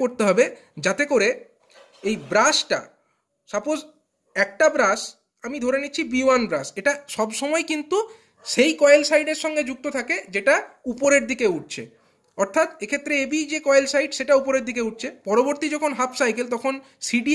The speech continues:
এখানে উপরে চলে আসবে এবং সিডি সাইডটা উপরের দিকে উঠবে। কিন্তু এই একটা ব্রাশ সবসময় যে কয়েল সাইড উপরের দিকে উঠছে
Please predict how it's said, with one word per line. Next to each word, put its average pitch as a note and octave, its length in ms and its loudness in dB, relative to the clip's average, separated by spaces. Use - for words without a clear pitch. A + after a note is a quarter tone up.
এখানে D4+ 280 0
উপরে C#4+ 180 -2
চলে B3+ 220 4
আসবে A3 200 -2
এবং C4+ 80 -4
সিডি B3 280 0
সাইডটা C#4+ 320 2
উপরের B3+ 260 -2
দিকে A3 200 -2
উঠবে। F#3 200 -4
কিন্তু C4+ 260 -2
এই A#3+ 80 4
একটা D4+ 320 0
ব্রাশ A#3 240 2
সবসময় C#4+ 460 -6
যে B3 100 0
কয়েল C#4+ 280 6
সাইড D4+ 180 2
উপরের D4+ 320 -4
দিকে D#4+ 220 -6
উঠছে D#4+ 160 -6